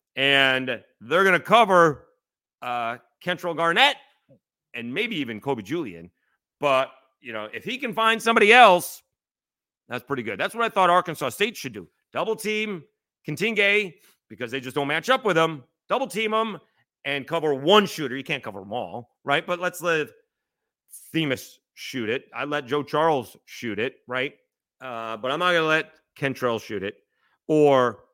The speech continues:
Kobe Julian shoot it. Tough to cover all of that. And they did a good job with it. Kentucky had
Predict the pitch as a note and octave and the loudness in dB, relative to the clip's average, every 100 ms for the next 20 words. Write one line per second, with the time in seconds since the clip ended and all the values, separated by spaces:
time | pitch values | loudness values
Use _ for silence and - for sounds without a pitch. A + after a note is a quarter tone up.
0 | - D3 B2 G#2 C3 A2+ E2 - E2+ E2+ | -2 0 0 -4 -4 -4 -8 -14 -16 -8
1 | C#3 B2 A2 A2+ F2+ E2 _ _ _ _ | -6 -6 -8 -10 -10 -12 _ _ _ _
2 | A2+ F#2 D2 B1+ _ _ _ _ _ _ | -10 -10 -12 -20 _ _ _ _ _ _
3 | _ _ _ - C3 B2 C3+ B2+ B2+ C#3+ | _ _ _ -18 -6 -2 -2 -2 -2 0
4 | D#3 A2 - G#2+ B2+ A2+ G#2+ G2 | 0 -4 -6 -10 -10 -8 -8 -10